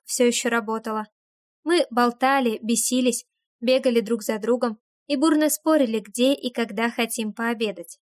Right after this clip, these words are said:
Я бы полцарства отдала за что-нибудь съестное, хотя у меня и четверти этого самого царства не было. В выходной народ заполонил улицы.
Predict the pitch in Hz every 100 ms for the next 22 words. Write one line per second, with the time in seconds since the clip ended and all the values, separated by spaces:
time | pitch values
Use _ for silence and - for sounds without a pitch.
0 | _ _ _ _ _ _ 285 311 277 277
1 | 254 240 247 240 - 220 214 196 220 214
2 | 254 269 226 - 226 220 220 233 - 220
3 | - 214 214 208 202 _ _ _ - 247
4 | - 277 311 320 285 262 277 294 277 294
5 | 294 285 277 - 240 - 240 233 226 233
6 | - 220 220 220 - 202 190 - 220 202
7 | 185 196 190 _ _ _ _ 240 226 240
8 | 247 226 254 320 269 240 285 254 - 226
9 | 226 240 254 - 277 269 214 - 214